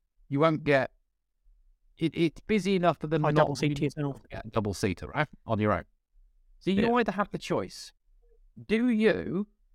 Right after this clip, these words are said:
Speaker 1: take destiny into your own hands, right? And you select where you sit. So you've gotta sit next to someone. Or do you sit down and let someone sit next to you?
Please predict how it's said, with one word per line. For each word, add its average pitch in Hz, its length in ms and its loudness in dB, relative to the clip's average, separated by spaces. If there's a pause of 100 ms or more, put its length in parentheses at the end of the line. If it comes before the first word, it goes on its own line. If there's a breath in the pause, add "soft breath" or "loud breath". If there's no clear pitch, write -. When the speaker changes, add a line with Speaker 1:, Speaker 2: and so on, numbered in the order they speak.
Speaker 1:
take 180 280 -2
destiny 160 440 0
into 151 180 -2
your 147 120 2
own 196 200 2
hands, 95 400 -2
right? 110 260 2
And 117 160 -6
you 151 260 -2
select 135 400 -2
where 123 80 4
you 113 160 2
sit. 107 240 -2
So - 80 0
you've 156 120 2
gotta 135 160 2
sit 127 120 0
next 113 220 -6
to - 80 0
someone. 110 320 -4 (1600)
Or 202 520 -2 (1040)
do 139 100 -2
you 139 220 0
sit 170 300 -4
down 139 240 4
and 131 120 0
let 135 140 -2
someone 131 280 0
sit 131 160 -2
next 113 220 -2
to 113 80 -4
you? 98 140 0